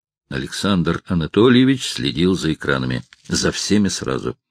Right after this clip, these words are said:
Десять процентов информации прошли,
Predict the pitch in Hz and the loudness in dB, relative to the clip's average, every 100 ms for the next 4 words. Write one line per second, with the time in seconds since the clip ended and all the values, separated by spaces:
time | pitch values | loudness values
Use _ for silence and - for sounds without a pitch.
0 | _ _ _ _ _ _ 65 65 117 - | _ _ _ _ _ _ -8 4 4 4
1 | 113 - 107 - 117 107 107 - - 101 | 0 2 0 2 0 2 -2 -2 0 0
2 | - 95 107 - - 92 - 78 - 110 | 2 2 2 2 0 0 0 -4 2 2
3 | 123 | 2